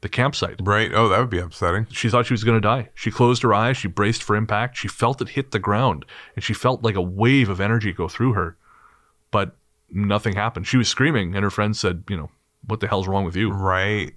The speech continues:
Speaker 1: There was no explosion, no nothing. No one else had
Speaker 2: Wow.
Speaker 1: seen it or felt it.
Speaker 2: Wow.
Speaker 1: So there's something to g-, this green.
Speaker 2: Thank you so much for sending that in, Hannah. We appreciate you, uh, taking the time and the risk to share that story with us, 'cause it's pretty great.
Speaker 1: This next story comes from Joshua,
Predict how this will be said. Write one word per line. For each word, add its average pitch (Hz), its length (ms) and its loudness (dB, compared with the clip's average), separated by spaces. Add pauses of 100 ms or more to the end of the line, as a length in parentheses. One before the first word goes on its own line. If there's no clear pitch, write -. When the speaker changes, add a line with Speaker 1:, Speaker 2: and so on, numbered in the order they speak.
Speaker 1:
There 107 260 -2
was 95 100 -4
no 107 120 2
explosion, 104 500 0
no 98 100 0
nothing. 95 320 0
No 92 80 2
one 101 100 2
else 82 120 0
had 82 80 0
Speaker 2:
Wow. 80 120 2
Speaker 1:
seen 104 140 2
it 95 100 0
or 87 40 -2
felt 95 280 -2
it. - 80 -4
Speaker 2:
Wow. 92 800 2
Speaker 1:
So - 120 0
there's 131 240 4
something 180 380 0
to 139 100 2
g-, 113 160 -4
this 120 200 2
green. 110 680 -2 (300)
Speaker 2:
Thank 160 260 0
you 151 80 4
so 160 180 0
much 151 180 0
for 139 100 2
sending 135 320 0
that 123 160 2
in, 123 160 2
Hannah. 117 340 2
We 123 140 4
appreciate 120 420 0
you, 113 340 4
uh, 104 140 4
taking 110 300 0
the 104 80 2
time 117 320 0
and 160 340 2
the 160 80 4
risk 147 640 0 (120)
to 117 100 -2
share 107 240 2
that 98 160 0
story 101 240 2
with 92 120 2
us, 87 140 0
'cause 90 180 -4
it's 90 140 -4
pretty 90 240 -4
great. 80 320 -4 (1200)
Speaker 1:
This 131 240 2
next 196 180 2
story 139 240 4
comes 120 280 2
from 95 180 0
Joshua, 98 500 0